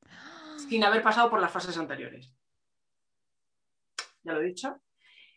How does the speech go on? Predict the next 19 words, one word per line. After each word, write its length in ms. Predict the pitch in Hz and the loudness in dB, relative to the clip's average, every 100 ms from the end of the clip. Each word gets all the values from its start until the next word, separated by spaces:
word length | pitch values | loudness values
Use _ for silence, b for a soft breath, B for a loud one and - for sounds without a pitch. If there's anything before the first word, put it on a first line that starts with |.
| - | -8
Eh, 640 | 185 165 143 135 131 - | -4 -2 -4 -6 -10 -8
hice 200 | - 226 | -4 2
una, 300 | 262 247 214 - | 6 6 4 2
bueno, 200 | 175 151 | -2 -2
miento, 280 | 139 139 - | -6 -8 -6
hice 180 | 190 226 | -4 2
una 140 | 208 | 2
fase 260 | - 190 185 | 2 -4 -2
previa 480 | 208 226 254 285 | 2 4 4 2
en 60 | 190 | 2
la 80 | 160 | 0
que 60 | 160 | 0
éramos 200 | 160 160 | -2 -4
unos 220 | 156 - | -8 -6
pocos, 580 | - 175 175 170 156 - | -2 -2 0 -4 -4 -8
digamos, 480 | - 143 139 135 135 | -18 -16 -14 -14 -12
seis 340 | 147 143 147 | -10 -10 -10
o 100 | 143 | -14
así. 400 | 139 - 202 220 | -12 -8 -8 -10